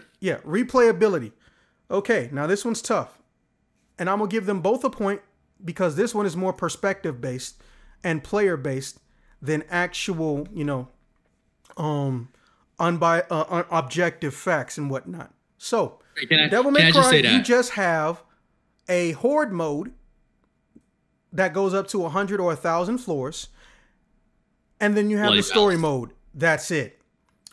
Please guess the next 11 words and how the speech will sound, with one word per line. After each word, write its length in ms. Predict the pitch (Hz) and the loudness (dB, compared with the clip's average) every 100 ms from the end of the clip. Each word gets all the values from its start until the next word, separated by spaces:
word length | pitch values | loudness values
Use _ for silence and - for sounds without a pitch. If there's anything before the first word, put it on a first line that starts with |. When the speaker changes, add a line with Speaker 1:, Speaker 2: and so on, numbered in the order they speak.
| - | -8
Speaker 1:
Bayonetta, 600 | 143 220 240 226 180 175 - _ _ _ _ _ - | 0 2 2 2 0 -4 -10 _ _ _ _ _ -4
you 140 | 214 | 0
have 160 | 226 202 | 2 2
a 60 | |
mini 260 | 175 247 294 | 0 0 0
game 280 | 208 185 151 | 0 -2 -2
mode 380 | 131 120 139 - _ _ _ _ _ _ _ | -4 -6 -10 -14 _ _ _ _ _ _ _
where 160 | 165 180 | 2 2
you 180 | 175 | 2
can 140 | 226 220 | -4 -2
go 280 | 190 165 | -2 -2